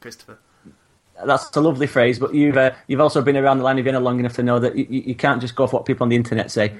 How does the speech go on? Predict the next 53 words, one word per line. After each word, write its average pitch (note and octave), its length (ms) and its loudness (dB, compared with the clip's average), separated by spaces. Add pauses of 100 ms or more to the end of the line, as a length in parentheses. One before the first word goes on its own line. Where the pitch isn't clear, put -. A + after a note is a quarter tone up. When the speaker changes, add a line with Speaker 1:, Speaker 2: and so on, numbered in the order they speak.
(100)
Speaker 2:
People D3 180 0
on - 20 2
the B2+ 60 2
internet B2 260 -2
make A#2+ 220 0
up A#2+ 100 -4
all A#2 160 4
Speaker 1:
I've - 80 -6
Speaker 2:
kinds A#2 160 0
of G#2+ 60 -2
Speaker 1:
seen C#3+ 80 -4
Speaker 2:
shit. C3+ 100 -4
Speaker 1:
enough B2+ 160 -6
Speaker 2:
We, D3 220 4
Speaker 1:
videos. A#2+ 120 -6
Speaker 2:
we D#3 380 8
do C3 160 2
it B2 140 0
every A#2+ 240 0
single A#2+ 360 0
week. A#2 220 0
I D#3 160 4
think C#3 220 -2
that A2+ 100 -4
somebody D3 300 0
of C3+ 80 0
his C#3+ 100 0
experience, B2 880 0 (320)
somebody C3 320 2
of B2+ 60 4
his, A2 80 -4
his, B2+ 360 -2
uh, - 40 2
uh, A#2 340 2
the B2+ 80 2
time D3 240 2
that - 80 -2
he C3+ 60 -4
spent C3+ 340 0
around C3 460 0
all D#3+ 160 2
kinds B2+ 240 -4
of A#2+ 40 -4
different A#2+ 300 -6
clubs, A2+ 300 -4
all C3 100 4
kinds A#2 200 -4
of A2 40 -6
different A2+ 300 -6
teams A2 240 -4
at A#2+ 80 -6
different C3 320 -4
levels, B2+ 420 0